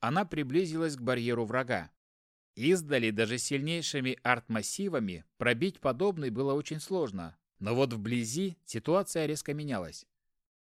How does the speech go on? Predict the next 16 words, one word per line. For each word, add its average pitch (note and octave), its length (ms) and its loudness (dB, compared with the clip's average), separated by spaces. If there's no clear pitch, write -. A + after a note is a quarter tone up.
Чем B2 260 0
дальше D3+ 360 6
летела B2 460 2
атака, A2+ 560 0
тем D3+ 180 4
слабее D#3+ 540 2
она C#3+ 180 -2
становилась C3 800 -2
из-за B2 200 0
энергетического B2+ 1000 -2
сопротивления. B2 960 -4
Поэтому C3 480 4
сила D#3 400 2
пятидесяти C3 720 -4
пиковых A#2 540 -2
элементалистов A2 880 0